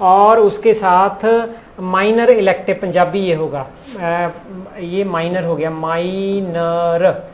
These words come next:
ठीक है, इसको नहीं छोड़ना, Minor यही रहेगा। दूसरा गुरु नानक में combination क्या बन रहा है, Physical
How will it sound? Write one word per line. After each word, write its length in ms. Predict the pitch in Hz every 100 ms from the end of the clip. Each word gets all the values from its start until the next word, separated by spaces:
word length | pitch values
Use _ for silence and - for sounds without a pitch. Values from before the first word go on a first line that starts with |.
| - -
ठीक 140 | 208 220
है, 80 | 233
इसको 340 | 208 - 277
नहीं 160 | 262 254
छोड़ना, 340 | 202 170 170
Minor 340 | 175 196 233
यही 280 | 214 185 208
रहेगा। 380 | 190 151 143 139 - - -
दूसरा 340 | 196 214 247
गुरु 180 | 233 226
नानक 300 | 214 214 214
में 140 | 226 208 - -
combination 500 | 208 202 214 214 214
क्या 180 | 208 196
बन 160 | 196 202
रहा 120 | 208
है, 240 | 226 226
Physical 520 | 226 220 247 262 262